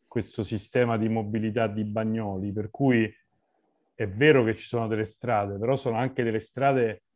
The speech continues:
oserei dire, a cul-de-sac, cioè sono delle strade che hanno de-, le strade nuove del progetto, sono le strade che hanno una destinazione,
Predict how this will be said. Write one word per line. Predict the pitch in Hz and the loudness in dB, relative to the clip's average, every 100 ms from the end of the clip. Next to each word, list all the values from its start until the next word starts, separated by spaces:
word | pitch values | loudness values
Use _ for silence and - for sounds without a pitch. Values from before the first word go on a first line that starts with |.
| _ _ _ _ _ | _ _ _ _ _
oserei | 127 101 123 123 120 | -6 -4 0 0 2
dire, | 147 139 | 2 2
a | 117 | 0
cul-de-sac, | - 120 120 - 143 117 - 101 - _ _ | -6 -6 -6 -4 -4 -4 -10 -18 -18 _ _
cioè | - 131 113 - _ _ | -4 -2 -2 -4 _ _
sono | - 117 | -8 -4
delle | 123 127 | 0 -2
strade | - 151 139 | 2 4 4
che | 120 | 4
hanno | 123 120 117 | 2 0 -2
de-, | 120 113 | -4 -6
le | 113 | -8
strade | - 147 135 | -2 2 2
nuove | 127 131 143 113 110 107 | 2 4 4 2 0 -4
del | 110 | -6
progetto, | - 120 107 117 98 104 | -6 -6 -2 -2 -2 -4
sono | 110 | -4
le | 107 | -4
strade | 139 143 | 0 2
che | 113 | 2
hanno | 113 | 0
una | 110 110 | -2 -4
destinazione, | 110 - 123 113 - - 147 104 - 110 | -4 -4 -6 -6 -6 0 0 0 -6 -12